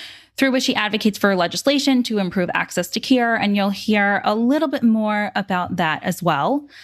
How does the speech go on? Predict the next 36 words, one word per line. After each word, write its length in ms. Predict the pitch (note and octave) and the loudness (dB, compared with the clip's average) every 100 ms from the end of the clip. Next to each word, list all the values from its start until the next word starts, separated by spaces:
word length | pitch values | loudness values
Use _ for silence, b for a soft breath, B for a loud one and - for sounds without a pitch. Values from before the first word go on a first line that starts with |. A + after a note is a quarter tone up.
| B B _ _ | B B _ _
Something 400 | - A3 C#4+ D#4+ | -2 0 2 -2
that 140 | - | -2
I 80 | G3 | -4
love 500 | E3+ D#3+ E3 D#3+ D#3+ - | -2 0 2 0 -2 -2
about 380 | F3 E3 D#3+ - | 0 0 0 -2
this 200 | E3 - | -4 -2
conversation 840 | - E3+ D#3+ - D#3 - D#3+ D3+ | 0 0 0 -2 -2 0 2 2
is 200 | F3 E3 | 0 -2
that 280 | D#3 D#3+ - | 0 -2 -4
although 440 | - G#3 G#3 G3+ B3+ | -2 0 2 2 0
Jessica 680 | G#3 E3+ F3+ - E3 E3 - _ - | 0 -2 -2 0 0 0 -6 _ 2
mostly 640 | G#3+ A3+ C#4 C#4 E3+ - | 4 4 0 -2 -4 -4
speaks 560 | - - G#3+ F3+ - - - | -8 -2 0 0 -4 -10 -10
toward 360 | - F3 E3+ - | -2 0 0 2
clinicians, 720 | F3 D#3+ - E3 D#3+ D#3+ - B B B B - | 2 2 0 2 2 0 -4 B B B B -2
whether 420 | G#3 A3 G#3 G3+ | 0 2 2 0
they're 120 | F#3 | 2
in 120 | D#3+ D#3+ | 0 0
the 60 | |
field 260 | - D4 C#4 | 2 2 2
of 60 | B3 | 0
eating 240 | B3+ A#3 | 2 2
disorders 420 | A3+ A3+ G3+ G3 F#3+ | 2 0 0 0 -2
or 60 | |
just 200 | E3 - | -4 0
wanting 240 | D#3+ D#3+ D#3+ | 0 2 0
to 120 | E3+ | 0
learn 260 | D#3 D#3 E3+ | 0 2 2
more, 500 | A3 E3+ C#3 F#3 G#3+ - _ _ _ | 2 2 0 -2 -6 -10 _ _ _
so 180 | - A#3+ | 0 2
many 160 | E4 E4+ | 2 0
parts 240 | G#3 G3+ | -2 -2
of 80 | F#3 | -2
our 100 | E3+ | -2
conversation 640 | F3 D#3+ D#3+ D3 D3 D#3 | 0 -2 -2 -2 0 -2
today 520 | - D#3+ C#3+ D3+ G#3+ | 0 0 0 0 -2